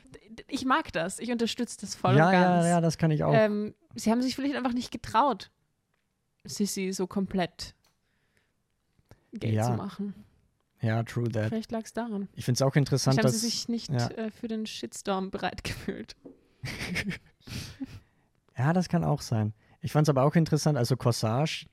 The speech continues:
Speaker 2: äh, der Film lief ja ein Jahr davor oder so und da ist es auch irgendwie ähnlich, dass du wieder dieses Period hast.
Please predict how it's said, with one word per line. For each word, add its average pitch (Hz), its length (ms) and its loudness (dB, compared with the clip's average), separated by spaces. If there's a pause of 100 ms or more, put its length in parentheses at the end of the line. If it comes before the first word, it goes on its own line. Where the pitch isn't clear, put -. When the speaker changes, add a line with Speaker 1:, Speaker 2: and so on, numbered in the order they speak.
(260)
Speaker 2:
äh, 120 380 0
der 120 120 0
Film 135 420 0 (760)
lief 113 340 -6
ja 117 120 2
ein 110 80 2
Jahr 107 200 0
davor 113 360 -2
oder 139 180 2
so 139 140 -2
und 123 140 0
da 120 80 2
ist 117 100 2
es 110 120 -2
auch 127 200 0
irgendwie 143 220 2
ähnlich, 139 500 0 (400)
dass 127 140 -4
du 127 60 -2
wieder 123 140 2
dieses 110 120 -2
Period 147 500 2
hast. 147 420 -4